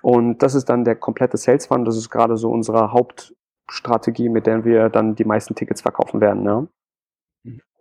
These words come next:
Speaker 2: Willst du ein bisschen was zu der Agentur erzählen, wie ihr das gemacht habt,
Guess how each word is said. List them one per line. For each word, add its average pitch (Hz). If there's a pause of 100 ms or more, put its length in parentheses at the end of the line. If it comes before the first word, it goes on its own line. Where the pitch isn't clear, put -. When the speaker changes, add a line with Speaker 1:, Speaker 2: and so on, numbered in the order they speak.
(1800)
Speaker 2:
Willst 151
du 214
ein 185
bisschen 165
was 147
zu -
der 123
Agentur 123
erzählen, 180 (260)
wie 127
ihr 131
das 120
gemacht 151
habt, -